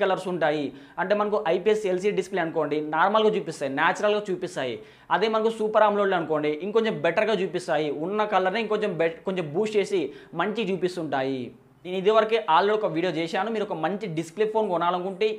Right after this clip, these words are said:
ఏ feature check చేసుకోవాలి, కంప్లీట్‌గా డిస్‌ప్లే ఫోన్ బయ్యింగ్ గైడ్‌కి సంబంధించి all over ఒక వీడియో చేశాను. ఇంకేమైనా ఆ వీడియో చూడకపోతే ఆ వీడియో చూడండి. ఆ వీడియో లింక్ కూడా వీడియో కింద డిస్క్రిప్షన్ లింక్ ఇస్తాను, అక్కడ వెళ్ళి ఆ వీడియో చూడవచ్చు.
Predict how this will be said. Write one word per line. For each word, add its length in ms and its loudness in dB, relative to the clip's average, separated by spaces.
ఏ 40 6
feature 280 -6
check 180 -8
చేసుకోవాలి, 640 -2
కంప్లీట్‌గా 460 0
డిస్‌ప్లే 380 -2
ఫోన్ 220 -2
బయ్యింగ్ 260 2
గైడ్‌కి 240 0
సంబంధించి 260 -4
all 120 4
over 100 -2
ఒక 160 -4
వీడియో 220 -2
చేశాను. 320 -2
ఇంకేమైనా 400 -2
ఆ 20 2
వీడియో 220 -2
చూడకపోతే 360 -4
ఆ 120 2
వీడియో 240 -4
చూడండి. 240 -2
ఆ 80 4
వీడియో 220 -2
లింక్ 200 -6
కూడా 120 2
వీడియో 240 -2
కింద 260 -4
డిస్క్రిప్షన్ 380 -4
లింక్ 220 -4
ఇస్తాను, 340 -2
అక్కడ 160 -4
వెళ్ళి 120 -2
ఆ 40 -2
వీడియో 240 -4
చూడవచ్చు. 420 -4